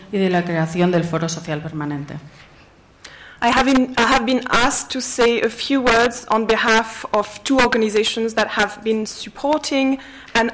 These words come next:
Speaker 2: accompanying the participation of civil society in the Basque peace process ever since Aiete, my own organization, the Berghoff Foundation, and my colleagues from Conciliation Resources in London.
Speaker 1: Me han pedido que diga unas palabras en nombre de dos organizaciones, eh,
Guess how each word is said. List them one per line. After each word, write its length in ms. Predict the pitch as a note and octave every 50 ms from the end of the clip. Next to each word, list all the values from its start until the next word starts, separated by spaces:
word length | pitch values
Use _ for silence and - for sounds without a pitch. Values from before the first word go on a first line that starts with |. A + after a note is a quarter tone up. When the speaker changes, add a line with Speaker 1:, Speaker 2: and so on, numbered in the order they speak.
| -
Speaker 2:
accompanying 880 | G#3+ A3+ A3 - B3 A3+ A3+ - - C4 C4 B3+ A3+ F#3 E3+ E3+ G3 G#3 - - - - - - - - - G3+
the 60 | G#3+
participation 840 | - - A#3+ A#3+ B3 B3+ A#3 - A#3+ A#3 A#3+ A3+ A3 - B3 A3 G#3+
of 120 | G#3 G#3 G#3
civil 400 | - - - - A#3+ A3 A#3+ A3+
society 760 | - A#3 A3 - - A#3+ A#3+ B3+ B3+ - - D#4 E4 F4 E4+ - - - - - - -
in 180 | B3 C4+ C#4+ C#4
the 80 | C#4
Basque 420 | A3 - A#3+ A#3 - - - - -
peace 220 | - B3 A#3 - -
process 520 | - A3+ F#3+ G#3 - B3 A#3+ A#3+ - - - -
ever 220 | A#3 A3+ A#3+ A#3
since 320 | A#3 - A#3 A3+ A3 -
Aiete, 580 | - G3 F#3+ F#3 G#3 A3+ A3+ - D#4 D#4+ F#4+ A#4+ - - - - - - - -
my 320 | G#3+ A#3 B3+ C4+ C#4 C4+ -
own 220 | A#3+ A#3+ B3 B3
organization, 840 | A#3 A#3 A#3 A#3 A3+ A3+ G#3 A#3 B3 D4 C#4+ - - F4 F4+ F#4 F4
the 100 | C#4+ A#3+
Berghoff 360 | - B3+ B3 B3 B3 B3 A#3+
Foundation, 760 | - - A#3+ A#3 A#3 A#3+ B3+ C#4 C4+ - D4+ C#4+ C#4+ D4 D4+ - - - - - - -
and 160 | - A#3 A#3+
my 120 | A#3+ A#3
colleagues 580 | A#3 A#3 - B3+ B3 B3 B3+ A#3+ A3 - - -
from 300 | - A#3+ A3 G#3+ A3 A3
Conciliation 680 | A3 - A#3 A3+ A3 - - A3 A3+ A3 - A#3 A3
Resources 560 | G#3+ G#3+ G3+ G#3+ A3 G#3+ G#3+ - - G#3+ F#3+
in 120 | G#3 F#3 F3
London. 460 | F3 F3 E3 D#3 D#3+ C#3+ D3 D#3 D#3 - - _ _ - - _ _ _ _ _ -
Speaker 1:
Me 120 | G3+ F#3+
han 80 | F#3 G3
pedido 340 | - A#3 G#3+ A3 A3 A#3 A3+
que 100 | A#3 F#3
diga 200 | F3 F3+ F3+ F#3+
unas 240 | G3 G3 G3 G3 -
palabras 460 | - F3+ F3 F3+ F#3+ F#3+ G3 F#3+ -
en 100 | F#3 F3
nombre 240 | F3 F3 F#3 F#3+ F#3
de 100 | F3 E3
dos 220 | E3+ G3 G3 -
organizaciones, 840 | G#3 G3 F#3 F3+ F3 F3 F3 E3+ E3+ F#3 F3+ F3+ F3+ F3+ F3 F3 -
eh, 140 | F#3 E3+